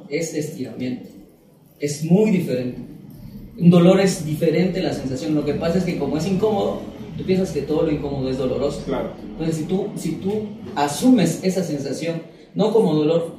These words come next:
Speaker 1: sino como un estiramiento que te va a abrir otras posibilidades,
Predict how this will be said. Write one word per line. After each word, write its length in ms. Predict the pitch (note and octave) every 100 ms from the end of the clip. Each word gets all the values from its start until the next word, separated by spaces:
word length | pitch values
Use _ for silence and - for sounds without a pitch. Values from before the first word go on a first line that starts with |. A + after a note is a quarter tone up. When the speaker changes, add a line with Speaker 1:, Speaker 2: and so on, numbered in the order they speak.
| -
Speaker 1:
sino 380 | - D3+ D3+ D3+
como 240 | D#3 D3 D#3+
un 160 | G#3 A3+
estiramiento 680 | F3+ F3 C#3+ D#3+ E3+ C#3
que 100 | C3
te 160 | D3 C#3
va 380 | D#3 F3 - -
a 100 | C3
abrir 380 | B2+ D3+ F3 F#3+
otras 260 | F#3 F3 E3
posibilidades, 880 | - C#3 C#3+ C#3+ C#3 - - -